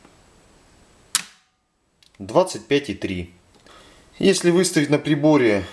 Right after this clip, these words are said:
проверку устройства на тип А С, то есть чисто синусоида при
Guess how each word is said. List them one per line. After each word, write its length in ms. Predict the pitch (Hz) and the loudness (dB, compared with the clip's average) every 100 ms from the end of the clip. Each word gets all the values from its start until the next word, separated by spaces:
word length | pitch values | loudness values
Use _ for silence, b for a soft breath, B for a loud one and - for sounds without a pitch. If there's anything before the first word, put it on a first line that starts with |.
| B | B
проверку 640 | 127 127 143 131 117 101 92 | -2 2 2 2 -4 -6 -8
устройства 760 | 113 107 - 139 131 110 101 92 B B B B B | -12 -8 2 2 2 -2 -2 -2 B B B B B
на 520 | 107 113 107 104 101 - _ - _ _ | -2 2 2 2 -2 -14 _ -20 _ _
тип 260 | 123 - - | -10 -10 0
А 160 | 123 147 | 2 4
С, 280 | 233 247 | 2 -2
то 180 | - - | -6 -4
есть 180 | 123 - | -4 -2
чисто 320 | - 143 117 | -4 -2 -2
синусоида 720 | 113 120 117 113 127 113 101 | -4 -2 -4 0 2 2 0
при 560 | 92 - 110 101 - - | -2 -4 0 0 -2 -10